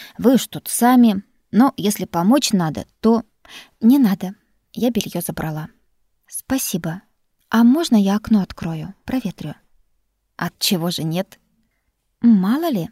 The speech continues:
новое место, новые порядки. Он улыбнулся и подошёл к окну, сам распахнувши створки. А лунный свет, перебравшись через подоконник, коснулся его лица.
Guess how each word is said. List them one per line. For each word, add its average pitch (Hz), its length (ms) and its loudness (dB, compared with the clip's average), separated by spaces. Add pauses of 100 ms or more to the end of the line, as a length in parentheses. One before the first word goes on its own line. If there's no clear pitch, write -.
(120)
новое 220 380 2
место, 190 420 -2
новые 196 320 -2
порядки. 185 640 -12 (920)
Он 302 160 0
улыбнулся 214 760 -4 (100)
и 294 100 -6
подошёл 185 420 -4
к - 100 -8
окну, 170 380 -6 (240)
сам 202 260 0
распахнувши - 640 -8
створки. - 600 -12 (640)
А 196 120 0
лунный 262 320 4
свет, - 420 -4
перебравшись 170 560 -4
через - 240 -10
подоконник, 175 720 -2 (260)
коснулся 240 480 -2
его 156 240 -6
лица. 170 440 -8